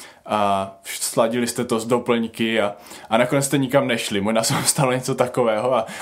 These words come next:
a promarnili jste ten svůj outfit, protože jste ho viděli jenom sami. Nebo jste jeli na dovolenou, kde jste, eh, s-, kterou jste strávili vevnitř, protože pršelo celou dobu. Já věřím, že každý z nás někdy promarnil,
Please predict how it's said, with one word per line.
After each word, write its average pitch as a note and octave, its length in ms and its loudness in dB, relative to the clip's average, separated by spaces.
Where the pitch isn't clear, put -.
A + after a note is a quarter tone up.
a - 60 0
promarnili E3+ 640 2
jste D3 160 0
ten C#3+ 240 0
svůj C#3+ 240 -2
outfit, D#3+ 320 -2
protože C3 240 -2
jste C3+ 140 -2
ho C#3 120 2
viděli C3+ 280 0
jenom C#3 220 0
sami. C#3 420 0
Nebo B2 180 2
jste B2+ 160 0
jeli B2+ 180 2
na A#2+ 100 4
dovolenou, A#2+ 640 0
kde G#2 240 -2
jste, G#2 640 0
eh, G2+ 520 0
s-, - 160 -8
kterou A2 160 -2
jste A2 160 -6
strávili G#2+ 440 0
vevnitř, G#2 680 -2
protože G#2 600 -2
pršelo G#2 500 -2
celou G2+ 300 -2
dobu. G2 280 -2
Já E2+ 140 -4
věřím, B2 380 0
že A#2+ 100 -4
každý A2+ 420 0
z G#2 60 -10
nás G2+ 300 -2
někdy G#2+ 200 -4
promarnil, G2 640 -2